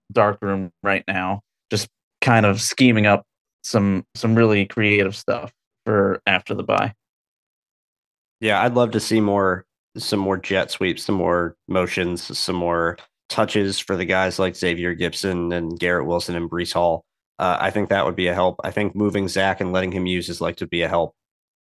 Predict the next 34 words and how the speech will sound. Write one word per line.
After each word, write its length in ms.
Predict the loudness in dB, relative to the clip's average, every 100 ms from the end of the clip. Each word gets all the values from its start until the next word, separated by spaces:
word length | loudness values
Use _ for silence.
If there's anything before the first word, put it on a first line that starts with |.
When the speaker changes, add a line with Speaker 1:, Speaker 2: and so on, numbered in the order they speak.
| -4
Speaker 2:
A-, 120 | -2
another 340 | 0 2 2 2
point 280 | 2 2
that 100 | 2
I 100 | 0
have 240 | 2 0 0
to 40 | -4
make, 220 | -6 -4
Matt, 220 | -4 -4 -4 -4
a-, 200 | -4 -2
and 80 | -2
I 80 |
don't 120 | 0 0
know 140 | -2
if 100 | -4
you 80 | -6
feel 180 | -4 -4
the 120 | -4
same 280 | -4 -4 -2
way, 340 | -2 -2 -4 _ _
but 240 | -2 -2 -4 _ _ _ _ -2
I 120 | 0
think 220 | 2 2
a 80 | 0
part 320 | 0 0 2
of 80 | 2
their 160 | 0 0
red 200 | -2 -2
zone 240 | -2 -2
struggles 540 | -4 -2 0 0 -2 -4
is 240 | -6 -4
Zach 260 | -2 -2 -2
Wilson 320 | -6 -8 -12
himself. 420 | -12 -8 -8 -8